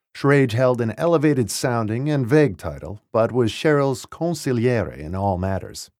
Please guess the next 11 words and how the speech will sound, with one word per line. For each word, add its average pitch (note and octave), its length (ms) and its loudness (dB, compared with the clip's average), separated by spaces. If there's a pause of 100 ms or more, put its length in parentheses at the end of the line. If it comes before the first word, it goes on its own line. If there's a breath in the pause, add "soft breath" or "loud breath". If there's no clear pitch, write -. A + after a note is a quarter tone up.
(380)
In D#3 60 0
his D3+ 180 2
fifties, F2 600 -4
wearing G2+ 320 -2
a G2+ 40 -4
button-down G#2 600 -2
shirt F#2+ 380 -6
and E2+ 400 -8
business C3+ 440 -2
casual F2 560 -6
slacks, E2+ 540 -8